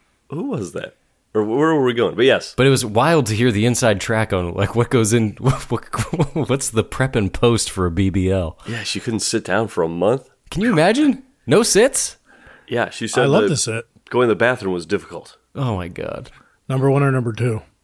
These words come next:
Speaker 1: Everything.
Speaker 3: Um, <laughs> now, the B B L is like a fat transplant, right? Is that different from a butt injection?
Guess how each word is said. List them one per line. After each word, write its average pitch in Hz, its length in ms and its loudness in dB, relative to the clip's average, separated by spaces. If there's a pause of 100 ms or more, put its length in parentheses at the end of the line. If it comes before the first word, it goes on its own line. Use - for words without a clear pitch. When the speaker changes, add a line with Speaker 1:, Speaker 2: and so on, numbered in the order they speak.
(160)
Speaker 1:
Everything. 113 960 2 (560)
Speaker 3:
Um, 151 360 2 (280)
<laughs> - 180 -8
now, 202 320 4
the 180 140 0
B 247 200 2
B 226 220 2
L 160 460 2 (340)
is 147 220 0
like 156 120 2
a 147 60 0
fat - 400 0
transplant, 143 600 -4
right? 151 180 0
Is 147 80 -2
that 196 180 2
different 202 320 0
from 175 160 0
a 160 80 4
butt 156 360 0
injection? 143 800 -4